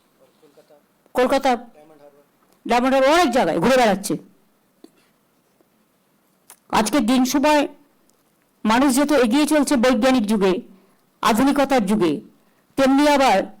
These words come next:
অনেক, আহ, ক্ষতিকারক শক্তি বেড়েছে, যেটা মানুষ আগে ভয় পেত না। সুতরাং এ,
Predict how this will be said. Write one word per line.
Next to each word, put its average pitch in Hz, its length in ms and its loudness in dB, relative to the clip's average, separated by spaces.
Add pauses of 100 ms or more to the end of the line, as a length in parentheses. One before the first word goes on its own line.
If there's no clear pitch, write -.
(500)
অনেক, 277 260 2 (1400)
আহ, 220 380 0
ক্ষতিকারক 320 560 -2
শক্তি - 320 -6
বেড়েছে, 196 400 -2 (1900)
যেটা 247 220 0
মানুষ 269 280 2
আগে 262 200 0
ভয় 233 240 0
পেত 220 200 0
না। 147 200 -4 (2500)
সুতরাং 269 400 0
এ, 233 100 -2